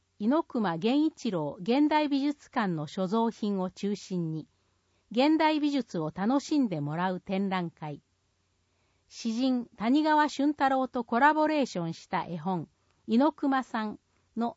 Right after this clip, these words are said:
谷川氏によるシンプルな文章とともに、猪熊作品の魅力をわかりやすく紹介します。池田明子の猫のダヤン。ウィリアム・モリス、壁掛け布、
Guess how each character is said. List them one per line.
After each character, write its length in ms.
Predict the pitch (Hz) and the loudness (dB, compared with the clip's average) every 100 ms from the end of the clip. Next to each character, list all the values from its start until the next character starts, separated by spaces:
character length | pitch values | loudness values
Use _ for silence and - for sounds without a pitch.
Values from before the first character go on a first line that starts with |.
| _ | _
谷 240 | 208 254 302 | 0 2 4
川 240 | 302 294 | 4 4
氏 160 | - 262 | 2 0
に 120 | 254 | 2
よ 140 | 240 | 0
る 160 | 220 220 | -2 -4
シ 220 | - 320 | -2 0
ン 80 | 320 | 0
プ 160 | - | 0
ル 100 | 208 | 0
な 140 | 180 165 | 0 0
文 240 | 240 302 | 2 0
章 240 | - 185 170 | 0 -4 -4
と 120 | 156 | -6
と 140 | 196 | -4
も 160 | 185 151 | -2 -4
に、 160 | 135 - _ _ _ _ _ _ - | -8 -14 _ _ _ _ _ _ 0
猪 280 | 233 311 | 2 2
熊 200 | - 320 | 2 0
作 320 | 311 311 - 247 | 0 -4 -4 -4
品 240 | 202 180 | -2 -2
の 160 | 160 156 | -2 -2
魅 120 | 175 | 0
力 380 | 214 - 202 185 | -2 -2 -4 -4
を 140 | - - | -4 -8
わ 120 | 180 | -4
か 160 | 294 | 0
り 120 | 311 302 | 0 0
や 120 | 311 | -2
す 120 | - | -4
く 80 | 175 | -10
紹 260 | - 196 | -4 -6
介 240 | 185 180 175 | -4 -6 -6
し 160 | - | -8
ま 140 | 151 147 | -10 -10
す。 200 | - _ _ _ _ _ _ _ _ _ | -14 _ _ _ _ _ _ _ _ _
池 300 | - - 320 | -12 -4 -2
田 160 | 320 311 | 0 0
明 60 | 320 - | -2 -10
子 180 | - 185 | -4 -2
の 220 | 160 - 214 | -2 -6 -4
猫 320 | 277 - 233 | -4 0 -2
の 160 | 185 | 0
ダ 140 | 143 180 | -2 -4
ヤ 160 | 165 | -4
ン。 120 | 127 - _ _ _ _ _ _ _ _ | -6 -14 _ _ _ _ _ _ _ _
ウ 140 | 220 277 | 0 2
ィ 80 | |
リ 160 | 320 311 | 2 2
ア 80 | 311 | 2
ム・ 120 | 294 | 4
モ 140 | 277 | 4
リ 120 | 254 202 | 2 -2
ス、 320 | - 147 - _ _ _ | -10 -14 -14 _ _ _
壁 240 | 196 220 | -4 -2
掛 200 | 311 302 294 | 0 -2 -2
け 160 | 302 | 0
布、 320 | 269 208 156 | 2 0 -2